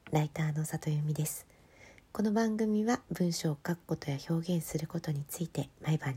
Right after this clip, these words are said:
二十三時にお届けしている深夜のラブレターです。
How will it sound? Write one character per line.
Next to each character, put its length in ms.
二 80
十 220
三 240
時 100
に 100
お 60
届 360
け 40
し 80
て 140
い 100
る 180
深 280
夜 100
の 220
ラ 120
ブ 120
レ 80
タ 240
ー 40
で 60
す。 180